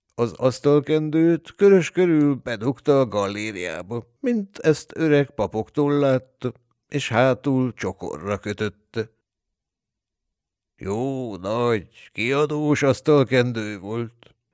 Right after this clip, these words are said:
Egész családnak való uzsonna belefért a nyári kirándulás alkalmával,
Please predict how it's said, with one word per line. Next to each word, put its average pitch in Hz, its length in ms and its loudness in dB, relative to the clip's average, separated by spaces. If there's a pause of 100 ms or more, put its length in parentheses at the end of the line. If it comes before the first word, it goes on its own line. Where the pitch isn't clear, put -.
Egész 113 680 -6
családnak 127 800 0
való 156 380 4
uzsonna 151 500 2
belefért 143 680 0
a 127 200 2
nyári 123 540 -2
kirándulás 135 760 0
alkalmával, 120 1120 2